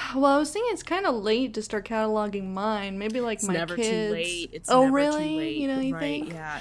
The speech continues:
Speaker 1: I mean, I guess as you
Speaker 2: absolutely.
Speaker 1: get older, it's more and more. Like, you get more and more prescriptions over time,
Speaker 2: Mm-hmm.
Speaker 1: theoretically. Um,
Speaker 2: Well, yeah, and I mean, like, of course you could also,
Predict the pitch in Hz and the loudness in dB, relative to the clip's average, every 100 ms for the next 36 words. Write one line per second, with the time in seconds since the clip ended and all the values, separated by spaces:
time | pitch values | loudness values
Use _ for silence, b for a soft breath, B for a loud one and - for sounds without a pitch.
0 | - 277 320 339 330 415 392 381 320 262 | -2 4 4 4 4 2 2 2 2 2
1 | 226 202 240 226 185 185 208 - 214 233 | 2 2 2 -2 -4 -8 -8 -6 -4 -2
2 | 226 233 226 196 196 214 190 208 - 220 | 0 2 0 -2 -2 -2 -4 -6 -4 -4
3 | 220 220 214 196 214 214 214 202 202 214 | -4 -2 -2 -2 -4 -2 -4 -6 -8 -10
4 | - 220 220 226 214 220 220 220 226 226 | -8 -10 -8 -10 -8 -8 -10 -10 -10 -10
5 | 233 233 202 190 202 180 170 120 120 226 | -10 0 4 4 0 -4 -4 -4 -8 -10
6 | 247 254 254 269 - 254 247 - 254 247 | -12 -10 -12 -12 -8 -8 -8 -10 -12 6
7 | 330 339 285 403 381 294 294 311 294 - | 8 8 4 2 2 2 -2 -4 -2 -2
8 | 285 277 - - 320 359 - 285 277 226 | -2 -6 -10 -4 -2 0 0 -2 -4 0
9 | 214 220 226 247 226 208 196 | 4 4 2 0 2 2 0